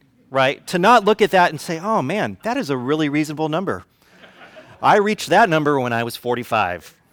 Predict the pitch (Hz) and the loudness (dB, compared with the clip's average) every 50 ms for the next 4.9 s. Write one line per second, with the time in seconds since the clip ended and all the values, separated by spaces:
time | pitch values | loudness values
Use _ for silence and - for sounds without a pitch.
0 | _ _ _ _ _ 131 135 147 156 147 120 170 180 196 208 208 202 160 175 190 | _ _ _ _ _ -2 0 0 0 0 0 2 4 4 4 4 2 2 2 2
1 | 202 214 - - 147 156 - - 170 165 - - 120 98 92 - _ _ _ - | 2 2 0 -4 -6 -6 -4 -4 -6 -6 -4 -4 -4 -4 -4 -6 _ _ _ -20
2 | _ _ - - 120 143 165 214 220 214 220 226 220 - - 208 196 175 - - | _ _ -18 -6 0 2 2 4 4 2 2 0 0 -4 -6 -8 -8 -8 -6 -6
3 | 165 151 139 151 180 208 214 214 - - 165 156 143 135 143 135 135 - 135 113 | -6 -6 -4 -2 0 0 0 0 -4 -6 -6 -6 -4 -2 -2 -2 -2 -4 -6 -12
4 | - - 131 120 101 - 143 147 170 160 135 143 131 127 101 110 - | -8 -8 -8 -8 -6 -6 -6 -6 -6 -4 -2 -2 -2 -4 -4 -8 -14